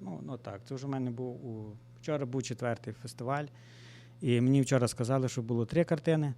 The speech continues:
Е, та, що вчора продалася, мені сказали, що є за чотириста п'ятдесят доларів продали, і, ну, гроші задонатили. І це дуже дає таку сильну мотивацію, що,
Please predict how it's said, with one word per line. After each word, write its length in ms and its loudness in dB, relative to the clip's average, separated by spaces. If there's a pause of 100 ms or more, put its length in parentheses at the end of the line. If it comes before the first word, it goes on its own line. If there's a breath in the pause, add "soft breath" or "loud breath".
(260)
Е, 180 -2
та, 160 2
що 140 -4
вчора 280 0
продалася, 720 -2
мені 160 -2
сказали, 320 -2
що 160 -6
є 160 -2
за 100 -4
чотириста 460 -4
п'ятдесят 220 -6
доларів 340 0
продали, 440 -4 (100)
і, 300 -6 (840 loud breath)
ну, 160 0
гроші 300 2
задонатили. 640 0
І 200 0
це 180 0
дуже 240 2
дає 220 4
таку 240 -6
сильну 300 -4
мотивацію, 580 -8
що, 160 -12